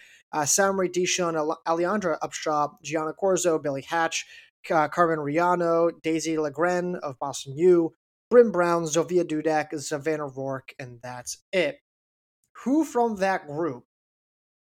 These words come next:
are you looking at and saying, "I think that you're gonna be," if, if there's someone who's gonna be a national qualifier out of this second heat, who's that gonna be?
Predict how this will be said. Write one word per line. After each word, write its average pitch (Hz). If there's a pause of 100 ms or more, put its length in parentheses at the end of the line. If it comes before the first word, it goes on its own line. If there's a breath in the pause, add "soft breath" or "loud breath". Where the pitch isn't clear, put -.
are 165
you 196
looking 170
at 135
and 135
saying, 135 (380 loud breath)
"I 190
think 208
that 165
you're 160
gonna 160
be," 139
if, 254
if 214
there's 233
someone 220
who's 190
gonna 180
be 147
a 143 (680)
national 175
qualifier 147
out 151
of 147
this 151
second 135 (100)
heat, 139
who's 160
that 135
gonna -
be? -